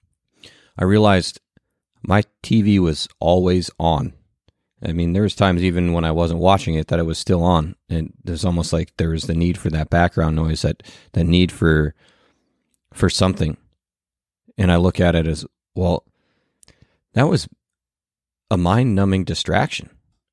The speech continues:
right? Even if I wasn't watching it, I had to have it on. And I suppose it's akin to not wanting to be alone with my thoughts. And if there's that noise in the background, it's distracting me from my thoughts.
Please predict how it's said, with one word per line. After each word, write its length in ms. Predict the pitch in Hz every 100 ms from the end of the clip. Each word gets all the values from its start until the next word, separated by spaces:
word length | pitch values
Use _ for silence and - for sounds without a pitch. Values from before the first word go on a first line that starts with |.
| _ _ _ _ _ _ -
right? 200 | 107 -
Even 260 | 120 131
if 140 | 160 -
I 80 | 90
wasn't 440 | 87 110 110 98
watching 420 | 85 95 - 80
it, 160 | 80 - _
I 100 | 87
had 200 | 85 90
to 60 | 90
have 180 | 87 80
it 80 |
on. 260 | 82 87 80 - _ _ _ _ _ -
And 380 | 95 90 90 - -
I 120 | 90
suppose 420 | - - 101 95
it's 140 | 92 -
akin 340 | - 92 87
to 420 | - 92 85 82 78 _ _ -
not 220 | 92 90
wanting 240 | 95 95 90
to 120 | 80
be 100 | 87
alone 340 | 85 82 92
with 140 | 87 76
my 140 | 85
thoughts. 500 | - 95 85 - - _ _ 85
And 300 | 82 80 -
if 200 | 82 -
there's 280 | 90 87 90
that 160 | 80
noise 460 | 85 85 107 98 85
in 80 | 80
the 80 |
background, 580 | 76 87 101 78 78 78
it's 220 | 87 -
distracting 580 | - 87 - 85 - 82
me 140 | 80 78
from 420 | - 78 78 69 _ _ _ _ _
my 220 | 95 135
thoughts. 540 | - 101 67 - -